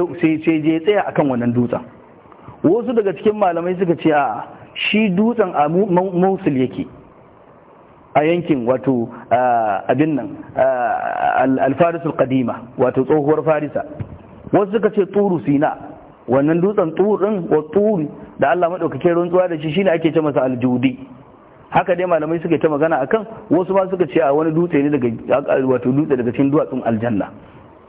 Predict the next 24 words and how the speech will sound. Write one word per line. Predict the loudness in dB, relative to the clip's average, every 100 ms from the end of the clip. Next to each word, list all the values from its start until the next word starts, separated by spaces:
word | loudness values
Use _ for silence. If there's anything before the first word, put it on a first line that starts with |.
| -20 -20 -20 -20 -20 -20 -20 -20 -2
To | 0
Allah | 2 0
subhanahu | 0 2 2
wa | 2
ta'ala | 2 0 2
dai | 2
ba | 2
da | 2
labarin | 0 2 0 0 -2
cewa | 0 0 0 -4 -12 0
ko | 0 2
ma | 0
wani | 0 0 0
dutse | 0 0 2
ne, | 2
akan | 0 0 0 0
wani | 0 0
dutse | 0 0 2
ne | 2 2 2
jirgin | 0 0 0 2 2
ya | 2
je | 0
ya | 2 0
tsaya. | 0 -2